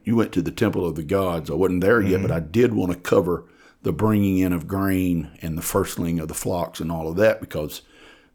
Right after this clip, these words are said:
Speaker 1: that, that's one of the most goofiest arguments that I've ever heard. That was just their currency.
Speaker 2: Well, there you go.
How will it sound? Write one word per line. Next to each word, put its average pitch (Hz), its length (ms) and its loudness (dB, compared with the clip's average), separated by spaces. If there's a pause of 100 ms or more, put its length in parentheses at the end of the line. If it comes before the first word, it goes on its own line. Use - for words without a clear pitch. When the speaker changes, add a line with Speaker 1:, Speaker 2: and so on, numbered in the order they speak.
Speaker 1:
that, - 220 -2
that's - 240 -4
one 73 120 -6
of 67 60 -8
the 73 60 -10
most 71 340 -10
goofiest 80 520 -4 (580)
arguments 80 640 -4
that 82 160 -2
I've 78 200 -4
ever 78 240 -4
heard. 87 320 0
That - 120 -2
was 104 100 -2
just - 200 -6
their 127 100 0
currency. - 520 0
Speaker 2:
Well, 147 80 0
there 147 80 6
you 107 80 0
go. 90 140 -4